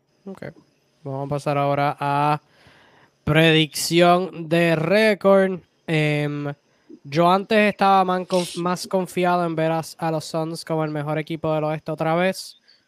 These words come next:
Ahora, pues, con los dramas que han surgido, no tanto. Pero sí veo un caso donde sean una machina en temporada regular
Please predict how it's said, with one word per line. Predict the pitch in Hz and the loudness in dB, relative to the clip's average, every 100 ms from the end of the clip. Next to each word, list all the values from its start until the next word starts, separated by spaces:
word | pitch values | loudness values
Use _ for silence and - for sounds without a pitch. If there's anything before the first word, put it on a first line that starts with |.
| _ _ _ | _ _ _
Ahora, | 131 147 160 151 | -4 0 0 2
pues, | 156 147 - | 2 0 -2
con | - 139 135 135 | -12 -10 -8 -8
los | 131 | -8
dramas | 135 135 143 | -6 -8 -6
que | - | -8
han | 143 | -8
surgido, | - 143 147 147 | -8 -6 -4 -6
no | 151 | -4
tanto. | 170 175 156 151 _ _ _ - _ | -4 -4 -4 -6 _ _ _ -20 _
Pero | 175 165 165 | 2 4 4
sí | - 175 | 2 2
veo | 175 175 | 2 0
un | 165 | 0
caso | 170 170 - | 0 0 0
donde | 175 165 156 151 | 0 0 -2 -4
sean | - 151 156 | -2 -2 -2
una | 156 156 | -2 -4
machina | 151 151 175 165 160 | -4 -4 -4 -2 -2
en | 151 | -4
temporada | 147 147 151 147 147 | -4 -4 -2 -2 -2
regular | 151 156 156 165 170 | -2 -2 0 0 -2